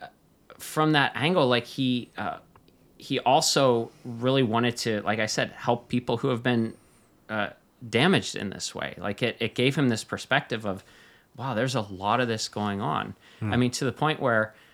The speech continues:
Speaker 1: you know, some of the statistics are, uh, every year in the U S, um, forty thousand people are injured or, like, go to the hospital because of injuries from table saws. I'll just
Speaker 2: Hmm.
Speaker 1: use table saws to pick on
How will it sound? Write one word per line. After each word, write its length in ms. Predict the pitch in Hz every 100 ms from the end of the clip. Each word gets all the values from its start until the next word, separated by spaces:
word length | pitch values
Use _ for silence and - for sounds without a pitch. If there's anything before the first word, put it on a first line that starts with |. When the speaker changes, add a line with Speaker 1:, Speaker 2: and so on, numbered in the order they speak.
| _ _
Speaker 1:
you 140 | - 120
know, 140 | 117
some 300 | - 143 147
of 60 | 127
the 180 | 117 101
statistics 720 | - 104 - 180 - 110 -
are, 300 | 95 95 104 _ - _ _ -
uh, 200 | 104 95
every 280 | - 123 165
year 180 | 139 127
in 100 | 117
the 60 | 107
U 180 | 98 87
S, 460 | - - - - - _
um, 360 | 95 95 104 107 - _ _
forty 360 | - 123 123
thousand 480 | 123 113 107 120 123
people 440 | 120 110 - 107 -
are 200 | 98 95 -
injured 400 | 110 107 101 95
or, 240 | 104 98
like, 220 | 104 95
go 140 | 107 120
to 180 | 123 117
the 80 |
hospital 540 | 101 123 135 - 110 101
because 340 | 104 - 104
of 100 | 95 -
injuries 640 | 110 104 101 98 98 - -
from 320 | - 107 95
table 380 | - 123 107 90
saws. 480 | - - - - -
I'll 100 | -
just 200 | - 101
Speaker 2:
Hmm. 60 | 98
Speaker 1:
use 160 | 156 -
table 260 | 107 104
saws 340 | 92 95 92 -
to 120 | -
pick 240 | - 82
on 260 | 90 80 -